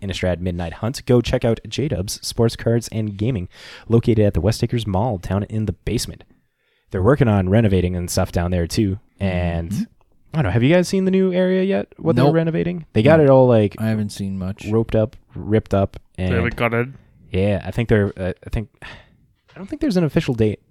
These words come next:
Speaker 1: of release yet that I
Speaker 3: Probably
Speaker 1: saw on
Speaker 3: not.
Speaker 1: Facebook. Hit up Josh, maybe he'll let us know. But, yes, uh, aside from Magic stuff, they also have Pokemon, they have Yu-Gi-Oh!, they have sports cards, they have dice, they have D and D,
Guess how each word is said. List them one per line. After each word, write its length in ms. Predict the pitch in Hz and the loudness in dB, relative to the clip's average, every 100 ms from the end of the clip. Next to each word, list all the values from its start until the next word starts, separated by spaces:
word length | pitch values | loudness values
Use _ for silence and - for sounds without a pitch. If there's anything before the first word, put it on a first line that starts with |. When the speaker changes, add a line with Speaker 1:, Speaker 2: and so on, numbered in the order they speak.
| - | -4
Speaker 1:
of 320 | 92 90 - | -2 -2 -2
release 360 | 92 95 110 - | -2 0 -2 -4
yet 180 | - - - | -8 -12 -6
that 100 | 90 | -2
I 40 | |
Speaker 3:
Probably 180 | 104 120 | 0 2
Speaker 1:
saw 60 | 90 | 0
on 60 | 90 | -4
Speaker 3:
not. 180 | 101 | -6
Speaker 1:
Facebook. 300 | 95 - - - _ _ _ | -6 -6 -10 -10 _ _ _
Hit 140 | 139 | -6
up 80 | 90 | -6
Josh, 380 | 87 98 92 - | -6 -6 -6 -4
maybe 180 | 90 87 | -4 -2
he'll 180 | 95 92 | -2 0
let 140 | 92 | 0
us 160 | 90 98 | -2 0
know. 300 | 95 92 - - _ _ _ _ _ | 0 0 -2 -14 _ _ _ _ _
But, 440 | - 151 - - - | 6 6 6 -4 -6
yes, 380 | 139 147 - - - | -2 0 -2 -6 -2
uh, 160 | 120 104 | 0 0
aside 260 | 135 180 180 | 2 2 2
from 100 | 156 | 0
Magic 260 | 107 - | 0 -2
stuff, 220 | - 127 | 0 -2
they 60 | - | 0
also 200 | 98 104 | 0 0
have 200 | 95 - | -2 0
Pokemon, 540 | - 123 139 143 151 | 2 4 4 2 2
they 80 | 120 | 0
have 240 | 95 92 85 | -2 -2 -2
Yu-Gi-Oh!, 560 | 107 127 139 139 139 | -4 0 2 4 4
they 100 | 113 | 2
have 160 | 95 87 | -2 -6
sports 460 | - - 127 131 | -6 2 4 2
cards, 500 | - 139 139 139 135 | 2 6 8 6 4
they 80 | - | -4
have 220 | 92 85 - | -6 -6 -4
dice, 280 | 110 127 | -2 -2
they 60 | 101 | -2
have 140 | 87 80 | -6 -4
D 160 | 101 | -6
and 220 | 90 82 | -6 -6
D, 420 | 98 123 147 156 | 0 2 2 0